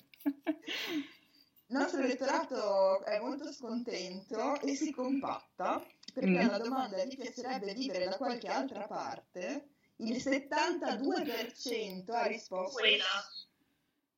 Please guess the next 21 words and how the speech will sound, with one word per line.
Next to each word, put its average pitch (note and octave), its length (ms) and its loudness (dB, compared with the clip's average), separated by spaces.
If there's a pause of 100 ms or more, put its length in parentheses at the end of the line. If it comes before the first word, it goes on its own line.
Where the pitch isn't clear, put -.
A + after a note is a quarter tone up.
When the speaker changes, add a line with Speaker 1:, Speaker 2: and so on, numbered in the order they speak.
(260)
Speaker 2:
Eh. - 280 8
Speaker 3:
Eh. F#3 340 2 (1000)
Speaker 2:
Cacchio, - 500 4
Speaker 3:
Eh, - 40 2
Speaker 2:
pesantino. F#3+ 840 8
Speaker 3:
andate, C4+ 300 6
sì, C4+ 120 -2
andate, A3+ 840 -4 (100)
Speaker 1:
Ragazzi, G#3+ 440 -4
Speaker 3:
facciamolo. A3 640 -4 (100)
Speaker 1:
sì, F#3+ 500 -8
cioè, C#4 200 0
se G#3 100 -2
Speaker 3:
Ragazzi, A#3 340 2
Speaker 1:
non C#4 140 2
vi C#4+ 240 -2
piace A3+ 680 0
Speaker 3:
neutro, G3 680 -2
ragazze. G3 880 -4
Speaker 1:
Ragazze. G#3 1080 -2 (380)
Cioè, C#4 220 0